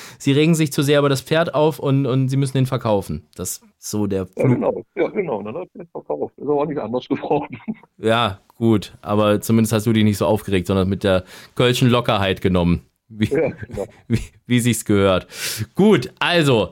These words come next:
Speaker 1: dann haben wir jetzt eigentlich über <laughs> fast alles schon gesprochen. Was du mir jetzt aber noch verraten musst, wie findet man denn so gute Pferde, wie du's immer tust? Also, äh, jetzt zum Beispiel Tünnes.
Speaker 2: Ich weiß, ich hab da nicht so meine festen Sachen. Wenn mir ein Pferd gefällt,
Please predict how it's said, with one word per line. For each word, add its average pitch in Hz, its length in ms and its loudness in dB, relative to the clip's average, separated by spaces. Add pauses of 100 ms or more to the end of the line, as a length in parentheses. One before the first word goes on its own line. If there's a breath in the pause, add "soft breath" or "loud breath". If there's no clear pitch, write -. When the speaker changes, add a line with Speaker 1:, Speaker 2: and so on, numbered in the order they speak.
(300 loud breath)
Speaker 1:
dann 131 160 2
haben 170 140 0
wir 185 80 2
jetzt 175 200 0
eigentlich 170 280 2
über 147 420 4 (100)
<laughs> - 160 -14
fast 170 280 -2
alles 156 240 2
schon 151 180 2
gesprochen. 139 540 0 (260 loud breath)
Was - 160 0
du 240 120 2
mir 262 100 4
jetzt 233 120 0
aber 175 140 2
noch 175 120 2
verraten 156 420 0
musst, 143 320 2
wie 202 140 4
findet 196 340 2
man 160 160 4
denn 151 100 2
so 139 160 0
gute 165 280 0
Pferde, 156 420 2
wie 143 100 2
du's 131 240 4
immer 98 240 0
tust? - 360 -6
Also, 113 380 4
äh, 110 180 0
jetzt 123 220 0
zum 143 120 2
Beispiel 120 320 0
Tünnes. 98 480 0
Speaker 2:
Ich 117 160 -10
weiß, 277 260 0
ich 320 140 -6
hab 240 160 -6
da 226 80 -2
nicht 165 200 -8
so 135 180 -6
meine 113 260 -4
festen - 440 -8
Sachen. 90 360 -8
Wenn 120 100 -4
mir 123 60 0
ein 117 80 -2
Pferd 131 280 -4
gefällt, 196 460 -4